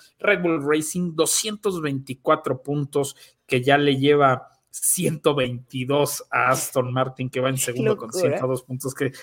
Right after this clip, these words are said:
Speaker 1: y, y vamos cinco carreras, Regina. O sea, es brutal el dominio
Speaker 2: Sí, está cañón.
Speaker 1: de Red Bull este año.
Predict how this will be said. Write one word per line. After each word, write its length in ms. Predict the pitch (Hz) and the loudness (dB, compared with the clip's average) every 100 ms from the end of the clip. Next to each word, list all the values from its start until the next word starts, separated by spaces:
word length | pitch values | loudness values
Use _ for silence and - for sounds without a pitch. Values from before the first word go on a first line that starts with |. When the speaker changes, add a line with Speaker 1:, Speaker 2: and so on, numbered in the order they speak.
| - | -12
Speaker 1:
y, 220 | 143 151 151 | -8 -4 6
y 40 | |
vamos 460 | 165 185 185 - - | 6 6 0 -4 -6
cinco 560 | - - 196 185 180 - | -4 0 2 4 2 2
carreras, 440 | 131 135 127 113 | 2 2 0 -2
Regina. 340 | 110 - 110 | -10 -14 -14
O 20 | 107 | -10
sea, 120 | 139 | -8
es 140 | 135 _ _ _ _ - | -10 _ _ _ _ -2
brutal 840 | 147 165 156 151 160 147 135 123 - _ | 6 10 10 8 6 6 4 -2 -12 _
el 160 | 131 123 | -4 0
dominio 500 | 127 139 135 131 120 | 2 2 2 2 -2
Speaker 2:
Sí, 60 | |
está 80 | - | -6
cañón. 260 | 123 107 131 | -10 -8 -2
Speaker 1:
de 100 | 123 | 0
Red 220 | 127 123 | 0 -2
Bull 240 | 120 120 - | -2 -6 -8
este 300 | 120 - 120 | -10 -6 -6
año. 280 | 117 113 | -6 -8